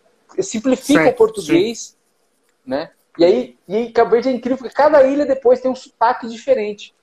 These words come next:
Speaker 2: Que
Speaker 1: Eles
Speaker 2: legal.
Speaker 1: falam as ilhas do Sotavento e as ilhas do Barlavento. Sotavento que está a favor do vento, Sotavento que, porque Cabo Verde é meio assim. Um,
Speaker 2: Hum.
Speaker 1: umas ilhas estão a favor do vento e outras contra o vento.
Speaker 2: Contra o
Speaker 1: Bom,
Speaker 2: vento.
Speaker 1: se eu ficar falando aqui, a gente vai falar, não vou parar de falar de
Speaker 2: Pô,
Speaker 1: Cabo Verde, né?
Speaker 2: isso aqui é uma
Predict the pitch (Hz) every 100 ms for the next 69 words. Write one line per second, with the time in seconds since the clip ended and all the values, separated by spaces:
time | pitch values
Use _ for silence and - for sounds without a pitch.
0 | _ _ 294 - - 170 160 - 190 214
1 | 175 190 208 196 180 165 165 240 - 277
2 | - _ _ 185 196 170 156 202 190 185
3 | 127 - 180 185 175 - 131 120 - -
4 | _ _ _ 233 - 170 156 - 131 147
5 | - 156 139 165 160 196 190 262 - 226
6 | 226 170 175 196 - - 180 180 190 180
7 | 196 196 220 226 - 175 - _ _ _
8 | _ _ 190 185 175 196 - - 165 175
9 | 175 185 196 190 165 156 175 - - 165
10 | 135 156 160 190 180 254 220 220 - -
11 | - 147 143 151 147 113 107 120 117 104
12 | 113 147 131 156 208 180 180 175 196 196
13 | 208 190 180 208 180 180 180 127 165 143
14 | 139 131 - 269 - 269 214 294